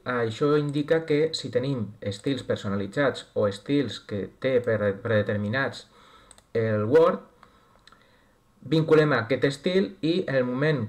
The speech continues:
que generem la llista, aquest estil es veurà reflectit a, en aquest nivell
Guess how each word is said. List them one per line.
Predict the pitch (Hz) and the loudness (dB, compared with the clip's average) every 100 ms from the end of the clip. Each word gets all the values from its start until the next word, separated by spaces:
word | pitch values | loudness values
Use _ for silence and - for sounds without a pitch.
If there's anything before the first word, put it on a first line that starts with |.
| 117 | -4
que | 107 95 | -4 -4
generem | - 120 113 139 139 104 | -4 -2 0 0 0 -2
la | 104 | -2
llista, | 139 160 - 160 190 - | -2 -2 0 -2 -2 -6
aquest | 123 113 143 147 | -6 -4 0 -2
estil | 147 160 160 - - - | 0 0 0 -2 -8 0
es | 131 120 117 | 4 4 4
veurà | 123 123 135 147 | 4 4 4 0
reflectit | 147 139 - 147 156 - | 0 -2 0 -2 -2 -2
a, | 131 135 143 - | 2 2 0 -4
en | 123 113 | -6 -4
aquest | 110 113 | -4 -2
nivell | 117 120 | 2 2